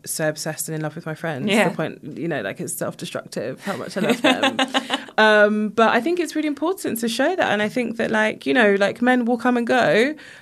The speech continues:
Speaker 1: And it's important that you have the women that you love around you. And this book is, you know, as much as it is about a man and a woman, there is so much female love there that really drives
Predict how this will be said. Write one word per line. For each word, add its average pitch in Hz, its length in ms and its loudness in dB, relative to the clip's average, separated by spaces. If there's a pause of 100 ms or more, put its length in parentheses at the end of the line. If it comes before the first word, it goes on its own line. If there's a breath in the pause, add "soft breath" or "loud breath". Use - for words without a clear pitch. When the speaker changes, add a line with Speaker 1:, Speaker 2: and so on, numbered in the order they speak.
(120 loud breath)
Speaker 1:
And 214 520 2 (120)
it's 196 200 -2
important 240 420 -2
that - 100 -4
you 190 80 -4
have 185 200 -4
the 196 100 -6
women 202 240 -2
that 202 120 -4
you 190 80 -2
love 196 160 0
around 220 400 -2
you. - 340 -6
And 185 460 2 (600 loud breath)
this 226 160 4
book 240 200 -2
is, 226 80 2
you 247 120 2
know, 262 80 4
as 208 180 2
much 240 220 0
as 220 80 2
it - 80 4
is 202 120 2
about 196 280 4
a 185 40 2
man 190 200 2
and 185 120 -2
a 185 60 -2
woman, 196 580 -2
there 180 160 4
is 180 120 -2
so 208 180 2
much - 280 -4
female 190 320 0
love 185 240 0
there - 380 -6 (440 soft breath)
that 175 300 2 (300)
really 180 280 0
drives 170 960 0